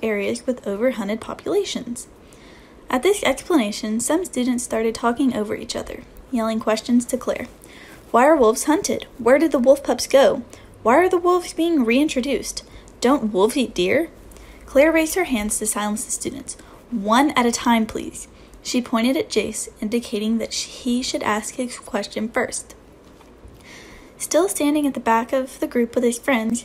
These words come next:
Jace yelled a bit more loudly than necessary. "Why are wolves reintroduced to a habitat?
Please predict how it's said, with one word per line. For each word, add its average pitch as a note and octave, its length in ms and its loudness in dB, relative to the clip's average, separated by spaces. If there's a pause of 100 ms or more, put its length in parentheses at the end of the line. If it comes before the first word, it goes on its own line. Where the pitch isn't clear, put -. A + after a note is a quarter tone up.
Jace D#4+ 300 0
yelled C4+ 320 4
a A3+ 80 -4
bit D#4 280 2
more E4+ 160 2
loudly A#3+ 400 4
than B3 140 2
necessary. - 540 -2 (720)
"Why A#3+ 200 6
are F4+ 140 8
wolves C#4+ 520 6
reintroduced B3+ 760 0
to A3+ 80 0
a A3+ 60 2
habitat? - 560 2